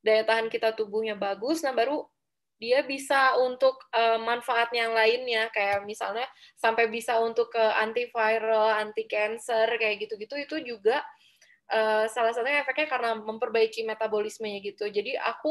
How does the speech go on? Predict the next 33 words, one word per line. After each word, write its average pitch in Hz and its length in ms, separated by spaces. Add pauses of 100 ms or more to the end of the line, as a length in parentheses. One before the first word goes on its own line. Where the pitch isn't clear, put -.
(160)
nggak 233 240 (380)
yang 220 320
kayak 214 400 (320)
bilang 220 400
spirulina 226 480
ini 220 240
bisa 214 560
menyembuhkan 226 560
segala 214 320
macam. 247 420
Kalau 233 240
risetnya 247 640
ada, 196 480
kalau 220 160
kita 220 160
mau 214 240
cari, 233 480 (400)
eh, 220 180
spirulina 220 560
untuk 220 380 (240)
kayak 208 240
an-, 208 320
apa, 262 400
untuk 226 160
antiviral, 220 880
bahkan 214 320
untuk 220 240
kayak 202 260 (960)
membunuh 220 480
sel 208 480
influenza 214 800
gitu 208 160
tuh, 277 160